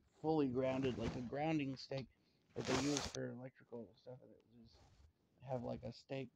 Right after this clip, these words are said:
driven deep into the ground, deep into the earth, you know, and that run the wire. That's why those wires, uh, connected up to your, like,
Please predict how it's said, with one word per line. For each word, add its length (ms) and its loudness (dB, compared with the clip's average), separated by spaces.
driven 380 0
deep 240 0
into 260 -2
the 80 -4
ground, 480 -2
deep 220 -4
into 280 -6
the 160 -4
earth, 220 -4
you 100 -6
know, 240 -6
and 200 -4
that 140 0
run 280 0
the 80 -2
wire. 460 -4
That's 160 -2
why 180 6
those 340 -2
wires, 600 -2
uh, 240 -4
connected 400 -6
up 120 -2
to 80 -6
your, 200 -4
like, 240 -6